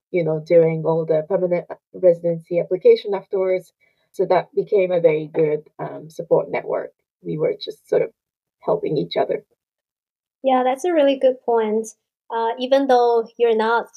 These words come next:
Speaker 2: coming from the same country, you do share a lot of similarities in terms of applying for visa or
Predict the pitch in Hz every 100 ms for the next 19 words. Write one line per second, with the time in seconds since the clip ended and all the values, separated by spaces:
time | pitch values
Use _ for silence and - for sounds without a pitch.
0 | - 208 226 233 214 202 214 214 262 254
1 | 254 240 - 247 240 240 - _ _ 233
2 | 208 240 262 254 - 220 220 214 202 208
3 | 208 - 220 202 196 226 220 170 190 -
4 | 202 - 202 196 202 180 175 185 - 202
5 | - 196 226 240 262 226 202 202 196 190
6 | 190 190 180 180 208